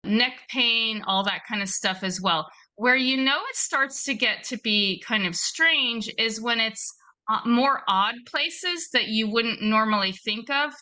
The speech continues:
to have pain. And that's sometimes an, an indicator. So something that wouldn't normally be bothersome, like, uh, in your hip or in your elbow, the, the tennis elbow, you know, stuff like that, just means that there's probably more inflammation going on.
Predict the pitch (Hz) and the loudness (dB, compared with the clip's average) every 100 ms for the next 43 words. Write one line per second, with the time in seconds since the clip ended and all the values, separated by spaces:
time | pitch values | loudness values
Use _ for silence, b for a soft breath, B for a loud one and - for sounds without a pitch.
0 | - 233 220 214 202 185 - - 214 180 | -6 -2 0 2 0 0 -6 -4 0 2
1 | 127 110 - - 202 208 190 190 - - | 0 -6 -12 -8 -2 0 0 -4 -12 -8
2 | - - 254 240 240 220 220 202 - 190 | -4 0 0 0 0 0 0 -4 0 0
3 | 180 - 226 214 196 170 160 65 - - | 0 0 0 0 -2 -4 -4 -6 -6 -2
4 | 185 175 170 _ - - 233 226 220 190 | 0 0 -6 _ -6 -2 0 2 2 2
5 | 214 202 202 214 240 262 262 240 226 220 | 2 0 4 4 4 2 2 2 0 -2
6 | 208 202 190 175 202 226 208 202 - 196 | -4 -4 -4 -4 -2 -2 -2 -4 -4 -4
7 | 185 170 180 185 180 - - 190 180 175 | -2 -2 0 0 -2 -8 -4 0 2 0
8 | - 180 170 170 - 320 285 269 262 269 | -2 -4 -2 -4 0 2 4 4 0 -4
9 | - 190 185 - 202 196 185 - 196 226 | -6 0 0 0 -2 0 0 0 -2 -2
10 | 226 226 233 226 208 151 - - 151 - | 0 0 0 0 -2 -6 -8 -8 -6 -2
11 | 226 240 254 220 208 214 220 220 214 240 | 2 2 2 0 -2 2 4 4 2 0
12 | 196 175 - 269 269 277 - 180 180 240 | -2 -2 -2 -4 0 -2 0 0 0 -2
13 | B B 247 240 240 262 220 208 247 226 | B B 2 2 2 2 2 2 0 0
14 | 202 202 - 226 208 202 196 190 185 185 | 2 0 2 -2 -2 -2 0 2 4 2
15 | 196 190 190 165 165 165 160 156 165 147 | 2 -2 -2 -2 -2 -2 -2 -2 0 0